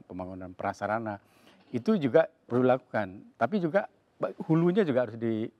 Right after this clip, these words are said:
diperbaiki gitu. Tidak mungkin kita hanya melakukan perbaikan di, di hilir, tetapi di hulunya tidak pernah kita sentuh dan sebagainya, atau kita biarkan, tidak bisa itu.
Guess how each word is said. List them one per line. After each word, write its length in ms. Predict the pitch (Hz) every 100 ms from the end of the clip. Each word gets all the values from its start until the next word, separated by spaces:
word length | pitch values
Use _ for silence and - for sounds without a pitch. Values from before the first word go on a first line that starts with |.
| -
diperbaiki 520 | - 110 110 180 - 107 95
gitu. 80 | - _ _ _ -
Tidak 160 | 139
mungkin 460 | 131 131 - 202 175
kita 320 | 127 104 156
hanya 300 | - 120 143 151 _ _ -
melakukan 320 | 110 110 113
perbaikan 540 | 107 107 110 107 131
di, 240 | 107 98 98 -
di 240 | 104 127
hilir, 320 | 196 120 107 - _ _
tetapi 400 | - 107 107 165
di 80 | 110
hulunya 480 | 98 113 156 135 95
tidak 320 | 107 92 -
pernah 160 | 101 104
kita 320 | - - 92
sentuh 360 | - 107 135 107
dan 80 |
sebagainya, 400 | 95 101 101 92 -
atau 240 | 95 -
kita 240 | 120 113 92
biarkan, 440 | 95 101 - 101
tidak 280 | 101 98 104
bisa 200 | 143 131
itu. 200 | 110